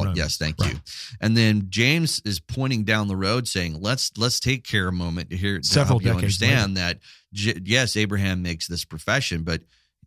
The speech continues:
Speaker 2: over time, you're going to see that there is going to be a reflection of what he has said. Not, uh, obviously, at this moment, that man has lied about his wife a couple of times. He's done some horrendous <laughs> things.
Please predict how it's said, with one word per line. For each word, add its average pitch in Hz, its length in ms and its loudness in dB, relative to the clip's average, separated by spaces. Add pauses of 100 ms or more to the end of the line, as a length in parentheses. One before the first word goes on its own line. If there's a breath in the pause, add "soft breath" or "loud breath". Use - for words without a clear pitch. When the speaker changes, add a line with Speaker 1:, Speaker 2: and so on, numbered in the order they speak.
(420)
Speaker 2:
over 110 280 2
time, 131 340 4
you're 107 140 2
going 104 360 0
to 85 60 -6
see 104 500 2
that 92 240 0
there 104 180 4
is 127 360 4
going 117 400 0
to 98 60 -2
be 107 160 0
a 104 80 4
reflection 92 720 -2
of 87 100 -4
what 95 200 0
he 95 120 -2
has 85 160 -2
said. 107 180 2
Not, 120 260 0 (340)
uh, 92 140 -4
obviously, 98 480 0
at 87 120 -8
this 98 220 -4
moment, 92 280 -4
that 87 140 -2
man 90 240 0
has 85 160 -4
lied 85 180 0
about 82 220 -2
his 80 140 -8
wife 113 260 0
a 110 40 -8
couple 110 300 -2
of 104 100 -2
times. 104 300 0
He's 123 120 -4
done 90 200 -4
some 82 180 -6
horrendous 85 440 -2
<laughs> - 40 -14
things. 104 420 -2